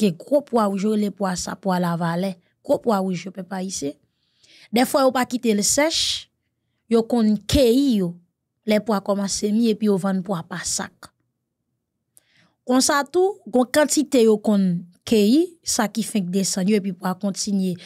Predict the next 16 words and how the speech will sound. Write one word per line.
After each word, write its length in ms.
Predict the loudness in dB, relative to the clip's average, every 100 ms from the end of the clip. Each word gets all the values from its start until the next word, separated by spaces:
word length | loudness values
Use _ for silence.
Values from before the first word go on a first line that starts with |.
| -20 _
donne, 420 | 0 2 2 0 0
depi 240 | 0 0
gen 160 | 0 0
bon 160 | 0 0
la 120 | -2
ap 120 | -2
li, 220 | -2 0 -2 -10 -12 -6
ansama 340 | -2 0 0
vek 160 | -2 -4
ti 140 | -6
sole, 360 | -2 0 2 2
gen 160 | 2 2
lout 180 | 0 -2
gous 220 | -4 -4 -4
ki 140 | -2
repous 340 | -2 -2 -6